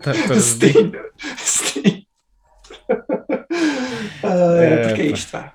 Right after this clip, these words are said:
Speaker 2: É isto, há muita
Speaker 1: Zé,
Speaker 2: coisa.
Speaker 1: Zé da, da Psychologist, é assim.
Speaker 2: Da Psychologist.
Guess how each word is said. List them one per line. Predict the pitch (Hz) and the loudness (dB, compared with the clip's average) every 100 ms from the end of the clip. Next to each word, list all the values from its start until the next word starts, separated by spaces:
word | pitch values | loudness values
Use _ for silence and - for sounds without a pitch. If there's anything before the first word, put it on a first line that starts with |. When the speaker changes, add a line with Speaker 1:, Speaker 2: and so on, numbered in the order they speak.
| _ | _
Speaker 2:
É | 170 - | -8 -8
isto, | - - | -6 -4
há | 131 | -4
muita | 135 139 | -2 0
Speaker 1:
Zé, | |
Speaker 2:
coisa. | 143 - 117 | 0 -2 -4
Speaker 1:
Zé | 123 151 | 0 0
da, | 135 135 127 | 2 -2 -4
da | 113 127 | -4 -6
Psychologist, | - 123 117 120 107 95 87 85 - | -4 -4 -4 -4 -4 -4 -8 -12 -8
é | 156 | -4
assim. | 123 - 87 - | -4 -6 -16 -12
Speaker 2:
Da | 170 | -10
Psychologist. | 147 - - - 170 - | -8 -10 -12 -18 -20 -20